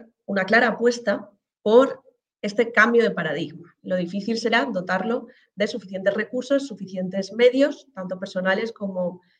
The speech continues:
eh, económicos o materiales, para darlo cumplimiento a corto o medio plazo. ¿Crees que, mm, bueno, que todo esto se a-, eh, supone eso, que se avecinan nuevos tiempos y que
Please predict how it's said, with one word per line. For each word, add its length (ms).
eh, 340
económicos 1000
o 80
materiales, 640
para 240
darlo 280
cumplimiento 800
a 120
corto 280
o 40
medio 260
plazo. 400
¿Crees 300
que, 420
mm, 800
bueno, 220
que 100
todo 220
esto 280
se 220
a-, 100
eh, 280
supone 540
eso, 180
que 100
se 100
avecinan 380
nuevos 280
tiempos 560
y 180
que 460